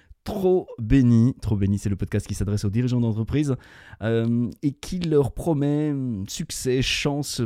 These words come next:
prospérité et retour de l'être aimé, <laughs> ou pas. En tout cas, ici, on parle stratégie, métastratégie, on peut parler de marketing digital, de stratégie d'affaires,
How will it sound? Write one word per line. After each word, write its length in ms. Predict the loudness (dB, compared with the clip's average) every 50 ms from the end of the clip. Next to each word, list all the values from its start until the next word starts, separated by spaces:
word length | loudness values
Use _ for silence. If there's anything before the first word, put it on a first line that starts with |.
| -4
prospérité 680 | -2 -2 -2 -2 -2 -2 -2 -2 -2 -2 -2 -4 -4 _ -2
et 100 | -2 0
retour 720 | 0 0 -2 0 0 -2 -2 0 -2 -2 -2 -4 -4 -6
de 200 | -4 0 2 2
l'être 340 | 4 4 2 0 -2 -2 0
aimé, 400 | 2 2 4 4 4 2 2 0 2
<laughs> 340 | 2 0 0 _ -2 -4 _
ou 140 | -2 -4 -4
pas. 340 | -2 _ 0 0 0 0 -4 -8 -14 -14 -14 -14 -12 -10 -6 -6 -8 -6 -2
En 100 | -2 -2
tout 140 | 0 -2 0
cas, 400 | 4 4 6 6 6 4 4 2 0
ici, 340 | -2 -2 -2 -2 0 0 0
on 80 | 2
parle 280 | 2 2 2 2 0 -4
stratégie, 760 | -6 -6 -2 -2 -2 0 0 0 0 0 0 0 0 0 0
métastratégie, 1160 | 0 -2 0 0 -2 -2 -2 -2 -4 -4 -2 -2 -2 -2 -2 -2 -2 -2 -2 -2 -4 -4 -4
on 160 | -2 -4 -4
peut 160 | -2 -4 -6 -4
parler 340 | -2 0 0 0 0 0
de 120 | -2 -2 -4
marketing 480 | -2 -4 -4 -6 -8 -8 -4 -4 -4
digital, 640 | -2 -4 -4 -6 -8 -4 -2 -2 0 0 0 -2 -4
de 100 | -4 -6
stratégie 480 | -8 -6 -4 -4 -4 -2 -4 -2 -2 0
d'affaires, 540 | 0 0 -2 -2 -4 -6 -4 -4 -6 -8